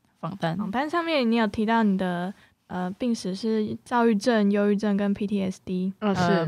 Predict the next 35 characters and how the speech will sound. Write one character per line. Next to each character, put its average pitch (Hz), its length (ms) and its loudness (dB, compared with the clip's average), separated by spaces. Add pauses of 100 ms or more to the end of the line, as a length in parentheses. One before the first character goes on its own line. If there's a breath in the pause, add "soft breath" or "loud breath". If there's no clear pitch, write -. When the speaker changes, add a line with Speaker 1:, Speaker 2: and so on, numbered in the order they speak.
Speaker 1:
，P 285 140 -2
T 294 180 2
S 233 180 2
D 214 200 -2
这 208 100 2
边 208 400 2
科 - 180 2
普 196 220 -2
一 156 80 -2
下， 190 260 -2
就 196 140 -4
是 190 180 -4
创 196 220 -2
伤 190 160 -2
后 190 140 -2
压 185 100 -2
力 180 140 -2
症 185 160 -4
候 170 160 -4
群。 185 340 -12 (500)
Speaker 2:
嗯。 214 220 -20
Speaker 1:
对， - 260 -8 (160)
Speaker 2:
来， 196 120 -8
Speaker 1:
好 180 100 0
的。 180 100 2
Speaker 2:
我 262 40 4
们 - 0 -
再， 214 180 0
再 233 160 -4
说 214 240 -6
一 190 40 -8
次。 196 420 -14
Speaker 1:
创 254 280 4
伤 233 320 4
后 226 280 4